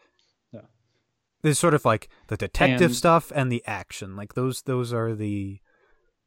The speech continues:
Speaker 1: the highlights of the, the episodes usually.
Speaker 2: Oh, yeah.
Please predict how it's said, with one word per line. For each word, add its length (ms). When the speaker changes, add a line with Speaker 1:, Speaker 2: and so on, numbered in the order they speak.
Speaker 1:
the 100
highlights 800
of 440
the, 240
the 120
episodes 580
usually. 460
Speaker 2:
Oh, 160
yeah. 320